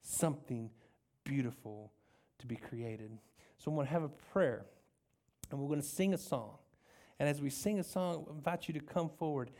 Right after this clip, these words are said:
and hang your chrismon on the tree as we start our Advent journey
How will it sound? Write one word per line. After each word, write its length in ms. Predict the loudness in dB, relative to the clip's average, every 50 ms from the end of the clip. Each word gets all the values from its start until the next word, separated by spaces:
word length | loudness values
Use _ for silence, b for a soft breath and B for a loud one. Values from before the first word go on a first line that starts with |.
| B B B B B
and 80 | -4 -4
hang 420 | 2 4 4 4 6 4 2 0 -2
your 140 | -2 -4 -4
chrismon 680 | -4 -2 -2 -2 -2 -2 -4 -2 0 2 2 2 0 -2 B B B B B B B B
on 140 | 0 2 2
the 80 | 2
tree 420 | -2 -2 -2 -2 -2 -2 -2 -6 -10 b b b b b b b b b b b
as 140 | -2 -2 0
we 100 | 0 -2
start 460 | -2 -2 -2 -2 0 0 0 0 -2 -2 -2
our 180 | -2 -2 0 0
Advent 500 | 2 0 0 0 -2 -4 -4 -4 -4 -6
journey 440 | -4 -4 -2 -2 -2 -4 -8 -12